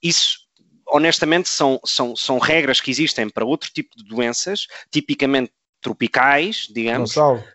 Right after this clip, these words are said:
Speaker 2: já é
Speaker 1: Ah,
Speaker 2: para sair das cidades, já não é para, para ir de país ou de continente.
Speaker 1: Não, mas nós
Speaker 2: É
Speaker 1: não
Speaker 2: para
Speaker 1: est-,
Speaker 2: sair de uma cidade, aqui um bocado é para entrar num edifício.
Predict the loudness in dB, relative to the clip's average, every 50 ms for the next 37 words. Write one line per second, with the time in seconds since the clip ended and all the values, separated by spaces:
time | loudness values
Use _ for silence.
0 | _ -4 2 4 4 4 4 4 0 -2 -2 0 0 2 2 2 0 0 -2 -2
1 | -4 0 2 2 2 2 2 0 -4 -4 -2 -2 -4 -4 -4 -4 -4 -2 -2 -2
2 | -2 -2 -4 -4 -4 -4 -4 0 0 0 2 0 -2 -2 2 2 2 2 0 0
3 | -2 -2 0 0 -2 2 2 4 4 2 2 2 0 0 0 -2 0 0 0 -2
4 | -2 -2 -2 0 2 2 2 2 2 2 4 6 6 6 4 2 0 -4 -4 0
5 | 2 2 2 2 -2 -2 -4 -4 -2 0 2 2 2 2 2 0 -2 -2 -4 -8
6 | -8 -8 -8 -8 -8 -10 -10